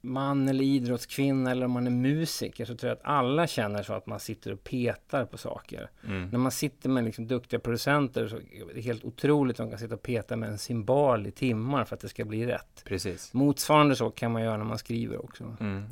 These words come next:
Speaker 2: Och det är ju lite, vi stöter ju på det otroligt ofta. Vi har snackat om det i podden väldigt många gånger också. Artister och musiker som inte vågar släppa musiken.
Speaker 1: Mm.
Speaker 2: Att man sitter och, nej men det,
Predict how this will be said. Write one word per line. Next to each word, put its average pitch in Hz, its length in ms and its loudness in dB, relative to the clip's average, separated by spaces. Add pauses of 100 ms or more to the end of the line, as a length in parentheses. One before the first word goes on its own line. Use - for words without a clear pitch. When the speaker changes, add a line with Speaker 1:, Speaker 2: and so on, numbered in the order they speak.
Speaker 2:
Och 120 100 0
det 131 120 2
är 165 40 4
ju 165 120 4
lite, 127 260 0
vi 127 240 2
stöter 120 260 0
ju 87 60 -2
på 92 120 -2
det 90 180 -4 (120)
otroligt 113 420 2
ofta. 90 240 -2
Vi 101 80 0
har 104 60 2
snackat - 380 -2
om 92 120 -2
det 92 80 -2
i 90 60 -4
podden 98 380 -4
väldigt 101 240 -2
många 98 180 -2
gånger 92 220 -2
också. 101 300 -4 (460)
Artister 117 440 -2
och 107 60 0
musiker 101 380 -2
som 101 140 -2
inte 95 140 -4
vågar 95 260 2
släppa 110 440 -2
musiken. 117 520 0
Speaker 1:
Mm. 107 220 4
Speaker 2:
Att 107 60 -6
man 95 120 0
sitter - 600 -6
och, 101 160 -2
nej 120 140 0
men 143 180 -2
det, 131 140 -6